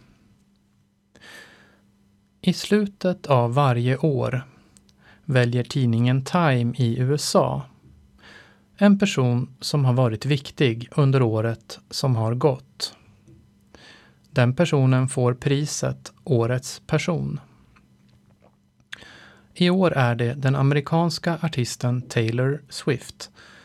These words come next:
som får priset. Hon är årets person för att hon har mycket makt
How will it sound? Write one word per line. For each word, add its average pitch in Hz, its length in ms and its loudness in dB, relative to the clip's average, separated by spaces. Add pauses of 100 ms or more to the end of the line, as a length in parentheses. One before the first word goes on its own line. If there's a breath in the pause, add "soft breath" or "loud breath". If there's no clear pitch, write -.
(140)
som - 200 0
får 123 180 -4
priset. - 680 -8 (1200 soft breath)
Hon 190 420 4
är 127 340 0
årets 117 340 -2
person 127 580 0 (520 loud breath)
för - 160 -4
att 170 160 0
hon 123 320 4
har 110 220 0
mycket 127 320 0
makt - 560 -2